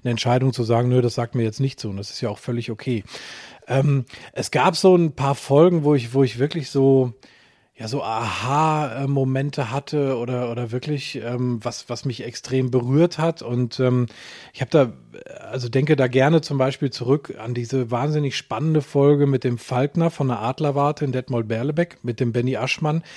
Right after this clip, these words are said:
der jagen geht mit Hund, Frettchen und Greifvogel. Falls ihr die Folge nicht gehört habt, ich will das kurz erklären.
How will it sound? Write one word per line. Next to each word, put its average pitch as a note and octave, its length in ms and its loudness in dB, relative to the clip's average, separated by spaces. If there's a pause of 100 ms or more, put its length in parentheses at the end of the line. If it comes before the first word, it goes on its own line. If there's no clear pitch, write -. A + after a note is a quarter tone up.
(220)
der C3 320 -2 (200)
jagen C3+ 520 -2
geht E3+ 440 0
mit - 240 -6
Hund, E3+ 440 8
Frettchen - 880 -2 (360)
und C3 200 -4
Greifvogel. F#3 840 6
Falls D3 260 0
ihr D#3 60 0
die C#3 80 2
Folge C#3 300 4
nicht C#3 200 0
gehört D#3 220 2
habt, C#3+ 160 2
ich A#2 100 -10
will C#3 100 -2
das C3 160 0
kurz D3+ 200 0
erklären. C3+ 500 0